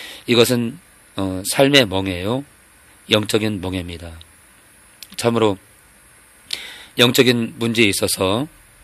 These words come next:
도무지 맞지 않기 때문에 그들과 부부의 인연을 맺는다는 것은 이것은 폭탄을 껴안고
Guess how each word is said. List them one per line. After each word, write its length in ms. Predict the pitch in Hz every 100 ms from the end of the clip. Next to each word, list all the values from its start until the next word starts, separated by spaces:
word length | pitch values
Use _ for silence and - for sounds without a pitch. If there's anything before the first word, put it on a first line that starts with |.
| - -
도무지 320 | 120 135 135
맞지 280 | 110 95 -
않기 200 | 101 101
때문에 640 | - 101 92 113 107 85 82 - - - - - - -
그들과 600 | - 120 110 113 107 98 - -
부부의 460 | - 113 117 113 113
인연을 260 | 104 104
맺는다는 480 | 92 95 98 95 92
것은 400 | 90 - 127 139 - - - - - - _ -
이것은 360 | 110 110 117 127
폭탄을 480 | - 143 147 135 120
껴안고 600 | 127 104 95 - 139